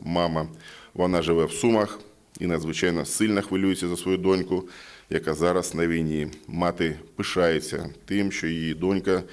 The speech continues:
користується великою повагою у своєму військовому колективі та щодня робить свій безцінний внесок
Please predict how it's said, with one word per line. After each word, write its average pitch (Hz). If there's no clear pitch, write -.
користується 98
великою 95
повагою 87
у 78
своєму 80
військовому 82
колективі 101
та 87
щодня 82
робить 78
свій 78
безцінний 76
внесок 95